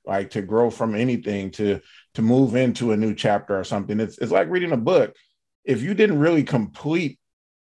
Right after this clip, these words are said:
that chapter, it's gonna be weird if you try to move on to the next chapter and really try to understand, because there's parts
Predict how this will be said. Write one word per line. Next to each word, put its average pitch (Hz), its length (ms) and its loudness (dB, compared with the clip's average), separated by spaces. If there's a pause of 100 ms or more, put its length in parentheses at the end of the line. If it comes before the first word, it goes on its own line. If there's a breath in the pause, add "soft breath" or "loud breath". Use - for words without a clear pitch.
(220)
that 123 240 2
chapter, 131 760 -2 (380)
it's 135 120 -2
gonna 208 140 2
be 202 120 -2
weird 214 280 2
if 147 100 0
you 139 80 -4
try 156 180 4
to 131 60 2
move 143 300 -2
on 147 220 -2
to 143 100 -10
the 123 100 -6
next 151 320 -2
chapter 120 480 0
and 117 220 -6
really 131 180 0
try 127 180 0
to 117 80 0
understand, 123 600 -4
because 120 340 2
there's 113 260 -2
parts 147 520 0